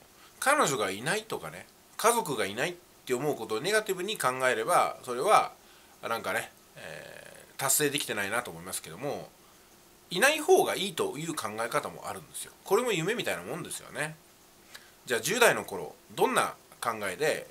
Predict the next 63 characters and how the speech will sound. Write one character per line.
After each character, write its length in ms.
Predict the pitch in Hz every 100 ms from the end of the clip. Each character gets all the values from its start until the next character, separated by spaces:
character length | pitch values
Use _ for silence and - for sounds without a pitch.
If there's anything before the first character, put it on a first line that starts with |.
| 107
恋 180 | 117
愛 180 | 110 110
や 280 | 147 156 - - - - -
家 160 | - -
庭、 240 | 131 120
家 160 | - 135
族 180 | 127
っ 20 | 82
て 100 | 92
も 140 | 90
の 60 | 90
を 300 | 147 120 -
考 100 | - 95
え 80 | 90
て 80 | -
き 80 |
た 100 | -
か 100 | -
っ 20 | 76
て 120 | 71
い 20 |
う 40 | -
こ 40 |
と 80 | 120
と、 240 | 175 110 110
二 100 | 110
十 160 | 139
代、 140 | 82 -
三 200 | - 120
十 120 | 117
代、 160 | 101 82
四 160 | 110
十 100 | 117
代、 140 | 107 69 - - - -
ど 80 | 143
う 40 | 185
い 20 |
う 20 |
ふ 40 | 107
う 40 |
に 80 | 85
な 100 | 92
っ 40 |
て 100 | -
い 60 | 78
く 100 | -
か、 100 | -
六 200 | 120 127
十 120 | 151
代、 120 | 123 90
七 200 | 117 123
十 80 |
代 100 | 104
ど 80 | 87
う 60 | 185
な 80 | 131
っ 60 |
て 100 | -
い 20 |
く 100 | -
か。 80 | - - - - - - -
う 40 |
ん。 20 | -